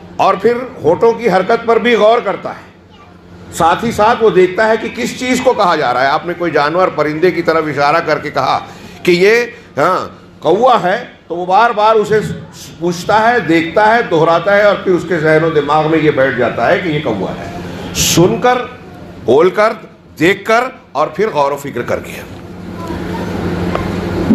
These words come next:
बाज़ तरबियत के उलमा कहते हैं कि इंसान दुनिया में जो सीखता है, नब्बे फीसद, अस्सी फीसद सुनी हुई चीज़ें होती हैं। कान के ज़रिए से वो सुनता है और सीखता है, उसमें कुछ कम ज़्यादा हो सकता है, ये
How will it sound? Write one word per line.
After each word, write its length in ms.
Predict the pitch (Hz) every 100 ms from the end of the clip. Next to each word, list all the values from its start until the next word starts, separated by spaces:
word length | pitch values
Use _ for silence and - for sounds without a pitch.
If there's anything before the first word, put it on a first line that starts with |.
| -
बाज़ 260 | 165 165 147 - - - - - - - - - - -
तरबियत 420 | 156 160 170 175
के 80 | 185
उलमा 240 | 156 156 160
कहते 260 | 151 143 160
हैं 180 | 180 175
कि 60 | 170
इंसान 400 | 147 147 160 175
दुनिया 260 | 156 156 170
में 140 | 170 156
जो 80 | 156
सीखता 380 | 143 135 -
है, 180 | 170 220 240 -
नब्बे 340 | 123 165 185 202
फीसद, 360 | 156 135 170 156
अस्सी 280 | 139 160 156
फीसद 440 | 139 127 220 - - - -
सुनी 360 | - 240 262 247
हुई 160 | 208
चीज़ें 300 | 208 185 160
होती 260 | 170 151 156
हैं। 140 | 165 175
कान 260 | 151 160
के 120 | 185 196
ज़रिए 300 | 151 151 165
से 120 | 165
वो 120 | 220 220
सुनता 340 | 180 143 156
है 160 | 139 185
और 240 | 175 185 -
सीखता 320 | 156 131 -
है, 180 | 101 - - - - - - - - - 175 - - 180
उसमें 220 | - - 135
कुछ 140 | 135
कम 180 | 156 170
ज़्यादा 240 | 170 175
हो 120 | 190 190
सकता 260 | 196 -
है, 100 | 214
ये 80 | 196